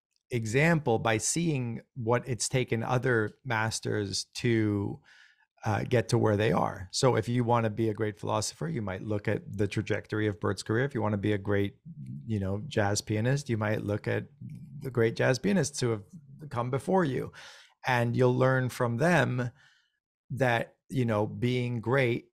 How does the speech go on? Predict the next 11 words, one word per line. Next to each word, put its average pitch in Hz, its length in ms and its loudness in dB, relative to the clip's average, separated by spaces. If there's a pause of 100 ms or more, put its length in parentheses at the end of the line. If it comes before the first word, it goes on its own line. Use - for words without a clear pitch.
(140)
isn't 120 380 -2
just 117 420 0
g-, 113 80 -10
going 113 360 2
on 110 120 -2
stage 113 460 -2
and 113 100 -4
being 110 220 -2
great, 101 300 -2
but 113 100 -4
it 110 80 -6